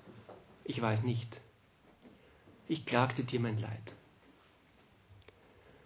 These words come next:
Es war in der Nacht vor unserem zehnten Hochzeitstag. Lieber Gott, betete ich zu dir, so kann es doch nicht weitergehen.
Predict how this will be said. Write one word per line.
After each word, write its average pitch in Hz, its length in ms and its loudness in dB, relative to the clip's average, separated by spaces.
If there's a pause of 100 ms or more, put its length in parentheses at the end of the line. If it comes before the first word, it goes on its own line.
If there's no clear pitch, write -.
(580)
Es 147 160 6
war 160 120 10
in 170 60 12
der 160 100 10
Nacht 165 340 6
vor 147 280 6
unserem 123 420 4
zehnten 123 500 2
Hochzeitstag. - 840 -2 (2000)
Lieber 117 220 6
Gott, 110 340 2 (1120)
betete 117 320 0
ich 110 200 -2
zu - 120 -2
dir, 113 280 4 (960)
so 110 180 2
kann 110 180 0
es 101 100 2
doch - 200 -2
nicht 107 180 -4
weitergehen. 104 460 -4